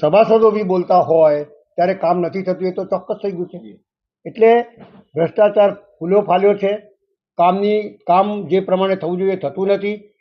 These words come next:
એની અંદર બધા લેભાગુ કામો થઈ રહ્યા છે. દસ વર્ષની અંદર માધવનગર પડી જાય, બીજા બધા તમે આવાસોનું મકાન જોઈ લો, બધા ખખડજત,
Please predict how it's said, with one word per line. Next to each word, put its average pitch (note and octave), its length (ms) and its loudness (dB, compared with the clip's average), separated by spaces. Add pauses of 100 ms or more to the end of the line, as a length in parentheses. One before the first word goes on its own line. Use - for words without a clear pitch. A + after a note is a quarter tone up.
(120)
એની F#3 240 -2
અંદર F#3+ 280 2
બધા F#3+ 420 2 (540)
લેભાગુ F#3 420 2
કામો F#3+ 320 0
થઈ F#3 160 -2
રહ્યા F#3 200 2
છે. F3+ 240 -4 (260)
દસ F#3+ 300 2
વર્ષની A3 340 2
અંદર A3 220 -2
માધવનગર F#3+ 560 -2
પડી F3+ 220 -6
જાય, E3 180 -8 (500)
બીજા F3 200 2
બધા F3 280 2
તમે G#3 220 2
આવાસોનું G3 460 2
મકાન F3+ 300 0
જોઈ F#3+ 160 0
લો, G3 320 -6 (180)
બધા F3 200 0
ખખડજત, F#3+ 580 0